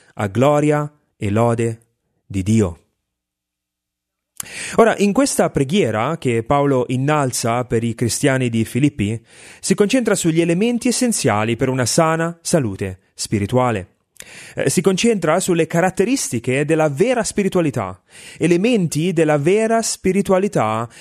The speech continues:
che ogni cristiano deve perseguire. E vi ricordate quali sono? Ve li ho dati l'ultima volta, sono l'amore,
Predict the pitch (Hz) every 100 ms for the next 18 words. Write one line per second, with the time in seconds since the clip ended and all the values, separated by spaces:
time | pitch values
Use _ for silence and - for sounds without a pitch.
0 | - - 143 147 196 208 214 208 _ _
1 | 156 156 - 202 139 113 120 123 117 117
2 | 147 156 151 147 131 143 127 165 156 101
3 | - _ _ - - - 113 131 151 165
4 | 151 127 180 226 277 - - - _ 120
5 | 117 120 131 127 123 123 120 165 131 127
6 | 139 135 113 117 185 233 262